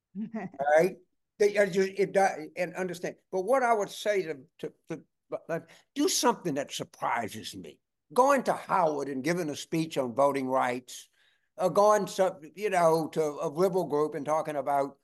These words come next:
Speaker 2: reproductive rights, uh, that's great. Go to a community college and w-, uh, welding students and have a, a picture with you with a welding hood with some nineteen-year-old kids learning how to weld. All right, go to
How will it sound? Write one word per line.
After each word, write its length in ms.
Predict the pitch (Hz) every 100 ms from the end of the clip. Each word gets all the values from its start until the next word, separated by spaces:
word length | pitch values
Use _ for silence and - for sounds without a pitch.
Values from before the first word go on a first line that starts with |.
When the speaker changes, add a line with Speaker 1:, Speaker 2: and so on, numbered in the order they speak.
| _ _
Speaker 2:
reproductive 640 | 151 151 151 143 139 143 117
rights, 340 | 131 131 123
uh, 100 | 196 196
that's 200 | 214 165
great. 260 | 165 110 - _ _ _ _ _ _ _ -
Go 260 | 220 269 233
to 180 | 220
a 280 | 196 156 160 -
community 400 | - 208 208 185
college 520 | - 185 185 160 -
and 220 | 131 147 - _ -
w-, 180 | 147 -
uh, 80 | 143 -
welding 520 | 135 196 202 156 131
students 720 | - 151 123 113 - - - _ _
and 160 | 147 139
have 240 | 156 214
a, 120 | 180 - - -
a 100 | 160
picture 400 | - 214 - 185
with 200 | 160 160
you 160 | 180
with 100 | 175
a 80 | 160
welding 560 | 143 180 196 185 160 131
hood 300 | 143 127 110
with 160 | 123 135
some 280 | 156 147 131 143
nineteen-year-old 1080 | 180 196 190 190 175 175 160 165 160 143 - _ _ _ _ _ _
kids 400 | 226 180 139 -
learning 360 | 160 180 180 165
how 180 | 160 156
to 80 |
weld. 380 | 127 143 165 104 - _ _ _ _ _ _ -
All 100 | 156
right, 180 | 165 131
go 340 | 185 226 220
to 380 | - 190 175 -